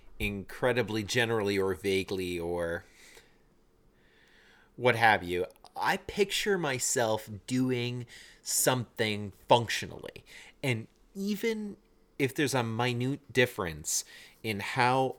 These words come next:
I pictured it to how it is in real life, which ninety-nine percent of the time it is different,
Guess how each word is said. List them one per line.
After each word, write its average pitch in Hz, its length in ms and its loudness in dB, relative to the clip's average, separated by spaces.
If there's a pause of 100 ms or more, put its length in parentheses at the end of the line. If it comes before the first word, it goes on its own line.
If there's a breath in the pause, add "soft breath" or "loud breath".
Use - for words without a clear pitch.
(120)
I 101 120 0
pictured 120 560 -2
it 107 280 0
to 110 80 -4
how 113 300 4
it 107 220 0
is 110 220 0
in 95 180 -4
real 101 180 0
life, 82 460 -6 (120)
which 135 320 2 (420 soft breath)
ninety-nine 165 640 -2
percent 143 360 -4
of 131 120 -4
the 127 60 -4
time 147 440 -4 (140)
it 127 140 -6 (120)
is 127 300 -2
different, - 560 -4